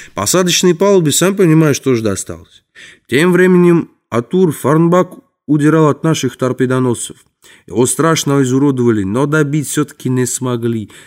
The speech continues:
За ним погнался Кавказ. Штурмовики и торпедоносцы начали возвращаться на три светителя, принимали их медленно. Все, кто живой, боролись с пожарами на борту авианосца. Даже нас задействовали. У нас бронескафандры хорошие.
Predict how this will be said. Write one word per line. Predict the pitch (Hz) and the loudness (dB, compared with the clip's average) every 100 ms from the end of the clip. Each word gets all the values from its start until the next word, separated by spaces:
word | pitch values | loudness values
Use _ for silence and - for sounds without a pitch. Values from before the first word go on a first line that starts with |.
| - | -8
За | 117 | 0
ним | 151 170 | 2 2
погнался | 143 135 135 110 - 82 | 0 0 0 -2 -8 -10
Кавказ. | - 156 - 165 175 160 - _ _ _ | -6 -6 -6 -6 -6 -8 -18 _ _ _
Штурмовики | - 139 147 160 160 - 185 | -4 0 2 2 0 -2 -4
и | |
торпедоносцы | - 127 127 147 165 160 - - | -2 -4 -2 0 0 -2 -6 -6
начали | 127 156 - 127 | -4 -4 -4 -2
возвращаться | 120 110 127 123 156 - 117 | -2 0 -4 -2 -4 -4 -6
на | 107 | -6
три | 143 | -6
светителя, | 139 - 127 - 165 160 151 156 _ _ _ | -6 -6 -8 -8 -6 -6 -6 -10 _ _ _
принимали | 107 117 135 175 175 | -2 0 2 2 2
их | 156 - | 0 -6
медленно. | 110 107 101 90 82 _ | -6 -4 -6 -10 -14 _
Все, | - - - | -12 -6 -6
кто | - 220 190 | -4 -4 -2
живой, | 196 196 160 | 0 2 2
боролись | 151 160 156 123 | 2 2 2 0
с | - | -2
пожарами | 139 139 156 135 | -2 0 0 0
на | 110 107 | -4 -4
борту | 113 107 117 | -4 -4 -4
авианосца. | 104 95 92 92 87 - - _ _ _ - | -4 -4 -8 -10 -12 -18 -20 _ _ _ -4
Даже | 120 113 | -2 0
нас | 127 123 | 0 0
задействовали. | 110 107 104 92 - 85 | -2 -2 -4 -4 -8 -10
У | 92 | -4
нас | 123 110 | -4 -4
бронескафандры | 101 113 104 - 110 180 165 117 | -4 -4 -4 -6 -4 -2 0 -2
хорошие. | - 95 90 - - | -4 -8 -10 -12 -18